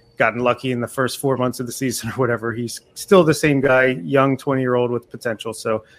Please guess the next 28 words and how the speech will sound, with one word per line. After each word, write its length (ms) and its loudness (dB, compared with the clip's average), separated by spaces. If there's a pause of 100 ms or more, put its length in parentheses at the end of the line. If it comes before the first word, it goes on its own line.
(180)
love 240 4
to 80 0
see 220 -2
that. 340 6
And 180 2
then 340 2 (320)
Reese 200 4
Sharp, 480 6 (240)
we 100 2
talked 240 4
about 220 4
him 100 0
a 60 0
little 180 2
bit, 280 -2
but 340 -2
just 260 0
shout 260 4
out. 140 4
He 80 2
had 140 4
a 80 2
really 260 2
nice 260 0
outing 360 2
with 120 -4
four 200 -2
strikeouts 720 -2